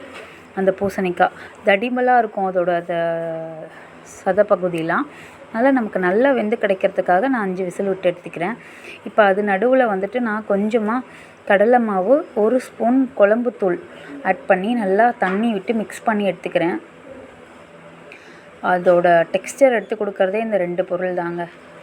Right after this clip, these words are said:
இதோட கொஞ்சமா பெருங்காயம் ஆட் பண்ணி தண்ணி விட்டு மிக்ஸ் பண்ணி எடுத்துக்கோங்க.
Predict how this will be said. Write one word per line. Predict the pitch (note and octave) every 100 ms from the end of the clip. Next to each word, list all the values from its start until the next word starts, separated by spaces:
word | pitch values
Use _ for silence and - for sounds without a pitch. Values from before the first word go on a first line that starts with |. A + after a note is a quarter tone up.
| - - -
இதோட | G#3 G#3+ A#3 B3
கொஞ்சமா | A3+ A#3+ B3 G#3+ A3
பெருங்காயம் | G#3 G3+ A#3 B3 A#3+ G3+
ஆட் | F#3 F#3+ -
பண்ணி | F#3+ G#3
தண்ணி | A3+ F#3+ F#3 G#3
விட்டு | G3 G3+
மிக்ஸ் | F#3+ F#3 -
பண்ணி | G#3+ G3
எடுத்துக்கோங்க. | F3 E3+ F3 F3 E3 E3 E3